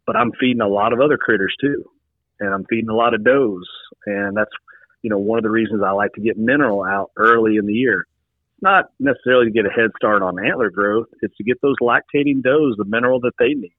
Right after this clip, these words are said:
um, as well. So, and, you know, other critters come into mineral sites, you know, a-, as well. So, and in trying to give back, I, you know, I'm a Iowa D N R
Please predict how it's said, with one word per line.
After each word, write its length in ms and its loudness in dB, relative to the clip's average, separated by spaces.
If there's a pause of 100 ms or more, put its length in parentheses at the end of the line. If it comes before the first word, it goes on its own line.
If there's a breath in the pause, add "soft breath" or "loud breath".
(580 soft breath)
um, 340 -4 (100)
as 120 -4
well. 320 0 (100)
So, 300 0 (540)
and, 140 0
you 80 2
know, 160 4
other 280 2
critters 480 0
come 180 -4
into 160 -6
mineral 440 -4
sites, 260 -4 (320)
you 100 -12
know, 380 -12
a-, 480 -10
as 120 -6
well. 380 0 (100)
So, 260 -2 (800 soft breath)
and 160 2
in 140 -2
trying 300 4
to 60 0
give 340 0
back, 380 2
I, 180 0 (420)
you 100 -6
know, 80 -2
I'm 180 -2
a 240 0 (200)
Iowa 440 0
D 220 -2
N 100 -4
R 360 0